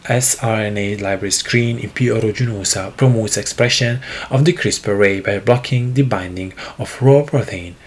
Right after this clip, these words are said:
to the leader sequence of the crisp array, thereby inhibiting role-dependent transcription de-, termination. A transposome-based screen in S. aureus showed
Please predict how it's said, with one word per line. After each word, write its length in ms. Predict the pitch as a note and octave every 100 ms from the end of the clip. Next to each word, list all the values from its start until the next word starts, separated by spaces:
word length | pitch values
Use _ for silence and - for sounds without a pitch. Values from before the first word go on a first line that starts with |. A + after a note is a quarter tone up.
| - - -
to 100 | F#2
the 120 | F2
leader 300 | G2+ B2 C3+
sequence 720 | C3 A#2 - F#2 F2 - - -
of 100 | A2+
the 80 | C3
crisp 340 | - F2 -
array, 440 | G2+ G#2 F#2+ F#2 - _ -
thereby 480 | - F#2+ A#2 A#2 A#2+ - - -
inhibiting 500 | C#3 C3+ C#3 C3 B2
role-dependent 720 | C3+ C3+ C3+ A#2 F#2+ F#2+ F#2+
transcription 520 | A2+ - G2+ - F#2
de-, 160 | F2+ E2 -
termination. 800 | G2 F#2 G2 G#2+ G#2 F#2+ F#2 - - _ _ - - - - - -
A 80 | B2+
transposome-based 1040 | - D#3+ F3+ - E3 E3 C#3 B2+ B2+ A#2+
screen 560 | - - B2 G2+ F2+ F#2+ -
in 180 | A2+ A#2
S. 260 | C3 C3 C3
aureus 440 | A#2 G2+ F#2+ -
showed 500 | - - C3+ C3+ C3